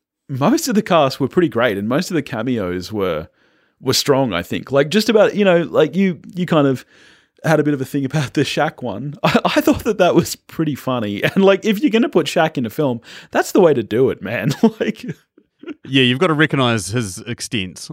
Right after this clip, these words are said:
Speaker 2: I think, is the best way <laughs>
Speaker 1: Oh,
Speaker 2: to describe
Speaker 1: yeah,
Speaker 2: it. So you
Speaker 1: it's
Speaker 2: need to put him in something that, uh, you know, he can live up to, yeah.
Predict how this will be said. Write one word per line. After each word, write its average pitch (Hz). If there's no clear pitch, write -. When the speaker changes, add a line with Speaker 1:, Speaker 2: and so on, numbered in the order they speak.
Speaker 2:
I 101
think, 107
is 131
the 123
best 117
way 120
<laughs> -
Speaker 1:
Oh, 214
Speaker 2:
to 147
describe 135
Speaker 1:
yeah, 185
Speaker 2:
it. 123
So 160
you 151
Speaker 1:
it's 156
Speaker 2:
need 160
to 139
put 165
him 131
in 120
something 113
that, 107
uh, 117
you 113
know, 95
he 117
can 123
live 110
up 107
to, 92
yeah. 90